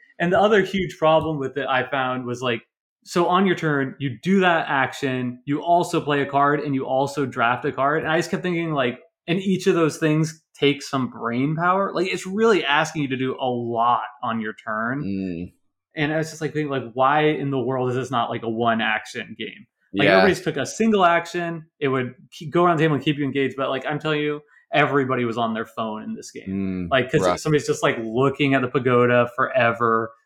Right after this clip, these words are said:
Speaker 1: like, rotating around. And it's just, like, not deep enough, like, on your turn to stay engaged with it. So it was a huge miss for me. It looks absolutely beautiful. Like, it has a great table presence. Like, the, the pan-, whoever the artist is for this game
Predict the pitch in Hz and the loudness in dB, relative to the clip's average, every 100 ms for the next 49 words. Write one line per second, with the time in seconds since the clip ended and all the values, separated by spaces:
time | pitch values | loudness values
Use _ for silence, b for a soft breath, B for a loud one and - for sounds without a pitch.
0 | - 123 107 123 127 131 123 117 113 113 | -8 -8 -2 0 2 2 0 2 2 2
1 | 113 120 120 - 123 - 117 110 _ _ | 0 -2 -8 -10 -10 -6 -4 -6 _ _
2 | _ _ 135 131 127 127 - - _ _ | _ _ -4 2 2 2 -2 -16 _ _
3 | _ 131 120 117 139 127 123 120 - 131 | _ -4 -2 0 0 2 2 2 -2 -4
4 | 113 - _ - 123 120 117 123 117 110 | -4 -8 _ -6 -2 -2 -2 -4 -4 -6
5 | 127 113 113 110 110 117 - 127 123 B | -4 -4 -2 -4 -4 -6 -4 -6 -6 B
6 | B B 196 240 214 - 165 165 135 127 | B B 0 2 0 0 -2 -2 -2 -2
7 | 127 135 139 127 131 131 156 143 143 175 | -2 -2 -4 -2 -2 -2 -4 -4 -2 0
8 | 185 - - 139 135 151 135 123 107 110 | 0 -2 0 2 0 -4 -6 -6 -8 -12
9 | 113 131 156 156 170 165 151 120 104 120 | -6 -2 -2 -4 -2 -2 -2 -4 -2 -2
10 | 120 117 107 - 151 151 156 151 151 151 | 0 -2 -4 -2 0 0 2 0 0 -4
11 | - - - 123 - - _ 131 - 139 | -4 -8 -8 -8 -8 -12 _ -10 -6 0
12 | 139 143 139 185 165 - 127 139 151 - | 0 0 0 2 2 2 2 4 2 0
13 | 151 147 131 160 151 - 156 156 156 | 0 0 -2 -2 -2 0 -2 -2 -4